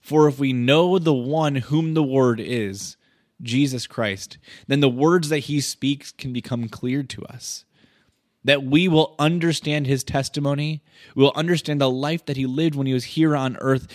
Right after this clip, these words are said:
and we can conform our lives to follow him exactly as he was here. Brothers and sisters, we are not called to form our religion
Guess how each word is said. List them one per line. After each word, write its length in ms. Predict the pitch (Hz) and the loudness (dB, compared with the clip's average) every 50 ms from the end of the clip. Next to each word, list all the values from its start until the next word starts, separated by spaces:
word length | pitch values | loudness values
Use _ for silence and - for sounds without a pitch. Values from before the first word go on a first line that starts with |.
| - 120 - | -16 -10 -6
and 260 | - 127 127 120 123 | -4 -2 0 2 2
we 120 | 143 165 | 2 2
can 360 | 156 - - 143 135 127 120 - - _ _ - | 0 -2 -4 -4 -4 -4 -6 -10 -14 _ _ -6
conform 680 | - 123 113 101 - - - 143 147 151 156 156 151 - - | -4 -4 -4 -4 -8 -8 -4 -2 -2 0 -2 -2 -4 -6 -6
our 300 | - 131 131 147 160 160 | -6 -2 0 0 0 0
lives 340 | 143 120 120 117 117 110 - | 0 0 0 0 -2 -4 -6
to 80 | - 113 | -12 -12
follow 420 | - _ - 127 135 143 143 135 | -8 _ -2 -2 0 0 -2 -2
him 420 | 113 117 123 117 113 110 110 113 107 _ _ _ _ _ _ _ | -2 -2 -4 -2 -2 -2 -4 -6 -8 _ _ _ _ _ _ _
exactly 800 | _ - 123 113 110 113 123 131 135 143 135 - 135 135 131 131 | _ -8 -6 -6 -4 -2 0 0 0 -2 -6 -8 -6 -6 -6 -4
as 140 | 117 123 110 | -6 -8 -8
he 80 | 113 117 | -8 -8
was 320 | 110 107 107 107 101 98 | -6 -6 -6 -6 -6 -8
here. 380 | 101 - 104 101 104 104 101 101 _ _ _ _ _ _ _ _ _ _ _ _ _ _ _ _ _ _ _ _ - _ _ | -12 -14 -14 -14 -14 -14 -18 -20 _ _ _ _ _ _ _ _ _ _ _ _ _ _ _ _ _ _ _ _ -20 _ _
Brothers 280 | - 139 147 151 139 123 | 0 4 4 4 4 2
and 80 | 117 | -2
sisters, 320 | 110 127 120 117 117 107 110 | -6 -6 -6 -6 -6 -6 -4
we 160 | 113 127 143 | -2 0 0
are 80 | 131 | 0
not 400 | 120 120 123 127 131 131 101 85 | 0 0 -2 -2 -4 -6 -8 -12
called 440 | - - - 131 127 120 113 101 104 - - - - - - - _ _ _ _ | -10 -2 2 2 4 4 2 0 -4 -10 -18 -20 -20 -20 -20 -20 _ _ _ _
to 100 | - 113 | -8 -8
form 540 | - - - - 127 127 131 135 135 131 127 | -8 -8 -10 -6 -4 -2 -2 -2 -2 -2 -4
our 160 | 98 117 117 | -4 -2 -2
religion 800 | 117 113 110 110 120 127 131 123 123 123 120 120 120 117 113 113 | 0 0 0 0 0 0 0 0 -4 -4 -4 -4 -6 -6 -8 -10